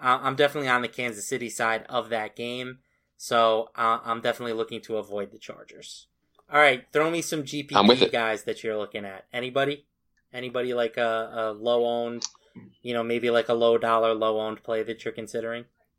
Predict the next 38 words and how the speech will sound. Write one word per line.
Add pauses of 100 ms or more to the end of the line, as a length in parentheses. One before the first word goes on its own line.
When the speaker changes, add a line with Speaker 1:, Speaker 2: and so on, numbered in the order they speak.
(600)
Speaker 2:
I
mean,
I'm
just
going
back
to
Moncrief.
I
don't
have,
like,
anyone
new. (580)
Uh,
I
just
think
that
he's,
he's,
like,
the
one
guy (100)
that's,
like,
one
percent
that
I
really
like. (420)
Speaker 1:
Yeah, (100)
I
think
that's
fair.